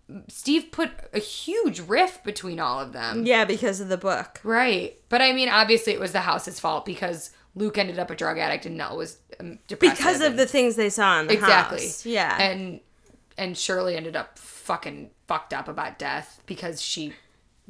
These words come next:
Speaker 2: Now
Speaker 1: saw
Speaker 2: she's a mortician.
Speaker 1: She's a mortician 'cause she had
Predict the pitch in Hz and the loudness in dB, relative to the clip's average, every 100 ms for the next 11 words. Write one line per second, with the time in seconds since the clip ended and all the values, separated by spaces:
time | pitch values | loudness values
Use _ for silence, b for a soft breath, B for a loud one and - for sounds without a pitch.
0 | 147 _ _ - 156 185 190 165 175 202 | -20 _ _ -16 -2 4 4 2 0 0
1 | 175 170 220 196 156 196 208 196 - 180 | -2 -2 -4 -4 -6 -6 -6 -6 -4 -4
2 | 185 160 165 180 165 | -4 -6 -6 -6 -8